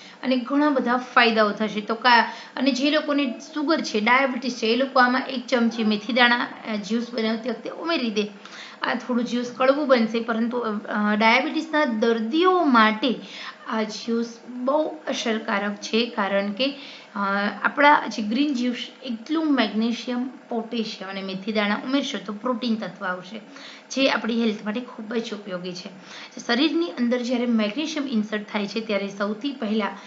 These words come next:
આપણા શરીરની અંદર લોહીમાં રહેલા સુગરને દૂર કરે છે. તો એના કારણે તમારું ડાયાબિટીસ કંટ્રોલમાં રહે છે. તમારા લોહીમાં સુગરને આ ગ્રીન જ્યુસ નહીં પડવા દે. તો જે લોકોને ડાયાબિટીસ છે, એ લોકો ખાસ આ ગ્રીન જ્યુસ પીવે.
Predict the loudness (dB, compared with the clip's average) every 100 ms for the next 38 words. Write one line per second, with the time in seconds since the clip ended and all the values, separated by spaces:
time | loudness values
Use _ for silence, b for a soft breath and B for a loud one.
0 | B B -2 2 0 0 -2 0 0 0
1 | 0 0 0 2 4 4 2 0 0 -2
2 | -2 0 0 -2 -4 -2 0 0 0 0
3 | 2 2 0 -4 -2 -4 -6 -12 B B
4 | B B 2 4 6 4 4 2 2 0
5 | -2 0 0 0 -2 0 2 2 2 0
6 | -2 -4 -8 -10 -12 -6 -2 0 2 2
7 | 2 0 -2 -6 -6 -10 -12 B B -8
8 | -2 0 2 4 4 2 2 2 2 2
9 | 0 -4 -4 2 4 4 0 -2 -6 -4
10 | 0 0 0 -6 -6 -2 0 0 -2 -4
11 | -4 -6 -8 -12 B B B B -2 0
12 | 0 0 -2 -4 -4 -2 -2 2 2 4
13 | 2 0 -4 -8 -6 -2 0 0 -2 -8
14 | -4 -2 -2 -2 -6 -4 -2 -2 -2 -6
15 | -6 -4 -4